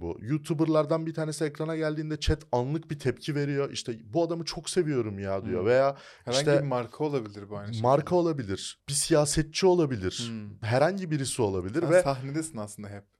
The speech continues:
Speaker 1: Evet ve anlık reaksiyon çok net bir şey.
Speaker 2: Hı hı.
Speaker 1: Yani o anda Türkiye'nin aslında veya en azından senin hitap ettiğin kitlenin o kişi hakkında ne düşündüğünde, ne düşündüğüyle alakalı net bir fikre ulaşıyorsun.
Speaker 2: Hı hı.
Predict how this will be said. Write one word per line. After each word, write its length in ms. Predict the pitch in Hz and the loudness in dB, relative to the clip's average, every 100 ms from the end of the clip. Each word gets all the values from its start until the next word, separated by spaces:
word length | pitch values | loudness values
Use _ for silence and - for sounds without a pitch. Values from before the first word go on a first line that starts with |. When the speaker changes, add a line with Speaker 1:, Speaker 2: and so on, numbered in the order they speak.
| - | 2
Speaker 1:
Evet 300 | 160 202 - | 2 2 2
ve 80 | 190 | 2
anlık 460 | 127 139 196 196 | 2 0 -2 0
reaksiyon 500 | 190 185 180 - 196 | 2 2 0 -6 -6
çok 240 | 160 180 127 | -6 -6 -2
net 320 | 123 147 - | 0 0 -2
bir 60 | |
şey. 260 | 107 92 87 | -6 -6 -6
Speaker 2:
Hı 40 | |
hı. 60 | 113 | 0
Speaker 1:
Yani 200 | 127 135 | 0 0
o 240 | - 170 | 2 4
anda 340 | 185 160 156 190 | 4 2 -4 -4
Türkiye'nin 680 | - 214 190 - 120 107 147 | -6 -10 -8 -4 -4 -4 -4
aslında 720 | 101 - - 90 90 147 - - - _ | -4 -6 -10 -6 0 0 -2 -20 -20 _
veya 300 | 113 165 165 | 2 4 4
en 60 | 170 | 4
azından 340 | 180 156 170 | -2 -4 -6
senin 320 | 180 - 151 180 | -4 -2 -2 -4
hitap 400 | 110 147 185 175 | -6 2 2 2
ettiğin 320 | 147 110 92 | -4 -8 -10
kitlenin 520 | - - 101 131 131 - - _ _ - | -12 -8 -4 -4 -6 -14 -20 _ _ 0
o 120 | 202 | 0
kişi 200 | 214 - | 2 2
hakkında 300 | 143 139 143 | 2 2 -6
ne 200 | 156 180 | -4 -2
düşündüğünde, 800 | 151 - 127 120 143 147 180 190 - | -4 -6 -6 -6 -6 -2 -2 -2 -4
ne 160 | 160 | -4
düşündüğüyle 420 | 156 151 151 180 | -4 -6 -4 0
alakalı 380 | 135 127 175 151 | 0 0 -2 -2
net 200 | 165 175 | -2 -2
bir 60 | 151 | -8
fikre 260 | - - 127 | -8 -2 -2
ulaşıyorsun. 560 | 95 87 - 82 107 | 0 -4 -6 -8 -8
Speaker 2:
Hı 40 | |
hı. 40 | 110 | -12